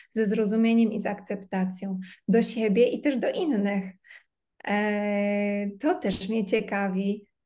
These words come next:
Nie wiem, czy może dzieliłaś się obrazami i swoimi doświadczeniami z innymi, jak, e, jest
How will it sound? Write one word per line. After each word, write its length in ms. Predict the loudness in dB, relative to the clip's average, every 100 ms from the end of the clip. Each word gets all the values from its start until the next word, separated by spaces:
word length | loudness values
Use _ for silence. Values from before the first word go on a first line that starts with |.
| _ _ _ _
Nie 320 | -6 2 2 4
wiem, 180 | 2
czy 140 | 2 0
może 220 | 0 2
dzieliłaś 480 | 2 2 2 2 0
się 260 | -2 0
obrazami 800 | 2 0 -2 -2 -2 -2 0 0
i 60 | -2
swoimi 360 | -6 -4 -2
doświadczeniami 880 | 0 -2 -4 -10 -6 -4 -2 0 0
z 80 | 2
innymi, 720 | 4 4 4 2 2 2 0
jak, 280 | -2 -4 -8
e, 500 | -8 -6 -4 -4 -4
jest 640 | -6 -4 -4 -2 -4 -4